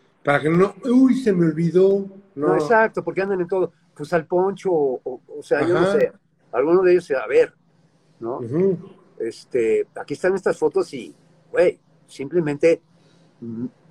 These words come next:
Speaker 2: ponlas, inclúyelas, o sea, no hay, no es
Speaker 1: No
Speaker 2: que,
Speaker 1: mames, está
Speaker 2: no es que
Speaker 1: increíble,
Speaker 2: las,
Speaker 1: güey, pues, eso,
Speaker 2: güey,
Speaker 1: ¿no?
Speaker 2: qué, qué honor, eh, de repente retomar un proyecto como Santa Sabina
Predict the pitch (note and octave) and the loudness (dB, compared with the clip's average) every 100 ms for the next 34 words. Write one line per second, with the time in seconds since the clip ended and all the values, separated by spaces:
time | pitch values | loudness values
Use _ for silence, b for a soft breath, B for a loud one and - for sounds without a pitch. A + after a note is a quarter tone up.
0 | _ - C#3+ A3 G#3 - B2+ A#2 F3+ A#3 | _ 0 2 2 0 -6 -10 -2 0 2
1 | F#3+ C3+ B2+ - C#3+ B2 A#2+ A2 - _ | 0 0 -4 -8 -6 -4 -6 -12 -14 _
2 | _ _ _ C3 D3 F3+ G3+ F3 D#3 F3 | _ _ _ -6 0 2 2 0 -2 2
3 | D3 E3+ F3 F3+ F#3 E3+ - F3 F#3+ E3 | 4 6 6 2 2 -2 -2 0 2 4
4 | E3+ G3+ F3+ C#3+ A#2+ B2 D3 - D#3+ C#3 | 2 2 2 2 -2 -2 -2 2 2 2
5 | F#3+ G3+ - F#3 F#3 E3+ A#3+ G#3+ _ - | -2 -2 -2 -2 0 -2 -2 -6 _ -12
6 | C3 A2+ _ _ _ - C#3 - D#3 E3 | -10 -10 _ _ _ -6 -4 -4 -4 -2
7 | E3 D3 _ _ _ A#2+ B2 - B2+ B2+ | -2 -2 _ _ _ -10 -8 -4 -2 -2
8 | C#3 D3 D3 C3+ C3 C3 C#3 B2 C3 C#3 | -2 0 -2 -4 -8 -8 -4 -4 -2 -4
9 | B2 B2 A#2 C3 - - B2 B2+ B2 B2 | -6 -6 -4 -4 -2 -2 0 -2 -4 -4
10 | G#2 | -4